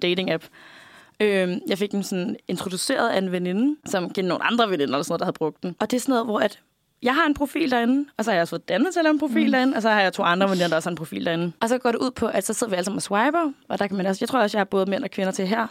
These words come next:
Speaker 1: Øh, og så sådan, så swiper jeg måske en til højre, og så bliver vi match, og så
Speaker 2: Men
Speaker 1: Dan-
Speaker 2: man skal sådan, man skal connecte med sine venner på sin profil derinde, ikke?
Speaker 1: Jo, jo, man skal være venner med, altså, man skal have en
Speaker 2: Ja.
Speaker 1: ven derinde. Det er lidt ligesom, altså, et socialt medie på en eller anden måde,
Speaker 2: Mm.
Speaker 1: hvis det giver mening. Men så,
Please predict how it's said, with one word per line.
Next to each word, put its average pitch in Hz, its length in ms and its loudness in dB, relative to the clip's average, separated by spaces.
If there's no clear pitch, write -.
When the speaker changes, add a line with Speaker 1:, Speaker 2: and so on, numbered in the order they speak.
Speaker 1:
Øh, 196 300 0
og 208 80 0
så 226 140 2
sådan, 220 400 -2
så 214 100 -6
swiper 185 240 0
jeg 208 100 2
måske 285 200 0
en 262 100 0
til 254 80 0
højre, 240 280 2
og 208 80 0
så 202 80 0
bliver 185 200 -4
vi 233 240 -2
match, 262 260 -2
og 214 80 -2
så 220 100 0
Speaker 2:
Men 226 80 0
Speaker 1:
Dan- 226 80 4
Speaker 2:
man 220 60 0
skal 247 160 -2
sådan, 247 160 -2
man 226 100 0
skal 247 120 -6
connecte 247 540 -2
med 269 140 0
sine 220 280 -4
venner 196 280 -2
på 262 120 -2
sin 254 180 -2
profil 202 420 -6
derinde, 160 420 -4
ikke? 254 100 -4
Speaker 1:
Jo, 302 60 6
jo, 269 120 4
man 226 120 2
skal 220 160 -2
være 226 160 4
venner 208 220 2
med, 233 220 0
altså, 190 140 -2
man 190 100 0
skal 214 120 -4
have 214 140 4
en - 80 4
Speaker 2:
Ja. 190 60 4
Speaker 1:
ven 190 120 0
derinde. 165 260 0
Det - 80 -10
er 233 40 0
lidt 247 120 2
ligesom, 220 300 0
altså, 185 140 0
et 180 80 -4
socialt 196 340 0
medie 196 260 -4
på - 200 -8
en 208 200 -4
eller 214 120 2
anden 202 120 0
måde, 196 240 0
Speaker 2:
Mm. 220 340 -2
Speaker 1:
hvis 185 120 -6
det 208 80 -2
giver 190 100 2
mening. 180 260 0
Men 202 100 0
så, 254 140 -2